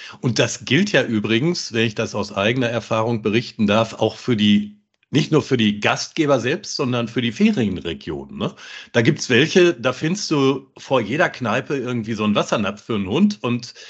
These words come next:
da gibt's dann auch klar ausgezeichnete Strände, wo sich Hunde mehr oder minder frei bewegen dürfen und andere, wo es eben nicht erlaubt ist. Ähm, und es gibt andere Regionen, wo das alles, naja, wo man schon den Eindruck hat,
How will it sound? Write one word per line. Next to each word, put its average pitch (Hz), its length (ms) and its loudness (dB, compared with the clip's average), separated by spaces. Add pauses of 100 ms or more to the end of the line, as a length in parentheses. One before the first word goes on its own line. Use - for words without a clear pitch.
(240)
da 110 220 2
gibt's 120 340 -6
dann 113 160 2
auch 110 400 -2
klar 113 500 2
ausgezeichnete 104 800 -6
Strände, 160 640 0
wo 113 80 -2
sich 104 180 -6
Hunde 117 380 0
mehr 104 180 0
oder 98 140 -4
minder 92 240 -4
frei 98 280 -4
bewegen 123 460 2
dürfen 143 340 2
und 104 160 0
andere, 98 360 0
wo 95 80 -2
es 87 100 -8
eben 98 180 -4
nicht 139 180 0
erlaubt 120 440 2
ist. 117 320 -6 (480)
Ähm, 120 320 4
und 131 100 4
es - 120 0
gibt 104 160 2
andere 143 380 2
Regionen, 139 680 2
wo 113 140 -4
das 123 200 0
alles, 127 640 -4
naja, 110 460 0 (720)
wo 113 80 -4
man 117 160 0
schon 139 240 0
den 135 140 2
Eindruck 127 420 -4
hat, 131 220 -4